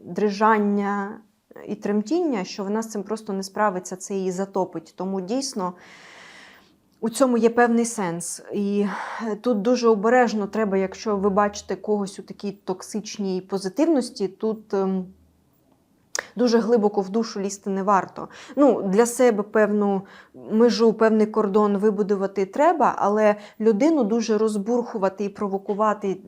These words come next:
як ніби до контакту з іншими почуттями, е, не раджу, бо дійсно ви можете людину зустріти з такою якоюсь химерою, зовнішнім, внутрішнім якимось монстром, з якою людина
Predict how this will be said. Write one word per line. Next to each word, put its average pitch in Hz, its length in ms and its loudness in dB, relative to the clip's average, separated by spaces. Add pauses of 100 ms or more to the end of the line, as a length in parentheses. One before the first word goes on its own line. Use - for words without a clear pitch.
(160)
як 196 400 -4
ніби 202 300 0
до 196 200 0
контакту 202 560 -2
з 185 140 -2
іншими 202 380 -2
почуттями, 202 800 0 (400)
е, 185 500 -4 (1000)
не 202 180 2
раджу, 220 640 2
бо 190 200 -2
дійсно 196 680 -4 (220)
ви 208 80 0
можете 208 380 -2
людину 208 360 2
зустріти 196 560 -4
з - 340 -12 (200)
такою 196 380 2
якоюсь 185 580 -4
химерою, 202 720 2 (380)
зовнішнім, 196 640 0
внутрішнім 208 560 2
якимось 190 580 -4
монстром, 233 500 -2
з 180 220 -8
якою 202 300 2
людина 202 340 -2